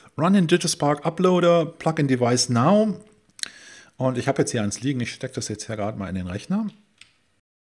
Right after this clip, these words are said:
Nee, bei mir gibt's kein Ding, Diddly Ding. Aber es ist durchgelaufen. Du siehst da nämlich schon,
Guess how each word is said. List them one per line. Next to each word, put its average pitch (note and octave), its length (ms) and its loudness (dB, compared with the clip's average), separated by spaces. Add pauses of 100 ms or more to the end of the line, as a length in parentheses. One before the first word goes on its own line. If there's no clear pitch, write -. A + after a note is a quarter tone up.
(1160)
Nee, A#2 160 -4
bei A#2 120 -2
mir G#2+ 160 0
gibt's A#2 200 -6
kein G2+ 220 -4
Ding, G2+ 200 -6
Diddly G2 260 -8
Ding. G#3 360 -2 (760)
Aber F#3 320 2
es F3 120 -2
ist C#3+ 160 0
durchgelaufen. B2+ 480 2
Du A#2+ 80 -2
siehst C#3+ 180 -4
da C#3+ 60 0
nämlich C3+ 200 -2
schon, C3+ 400 -2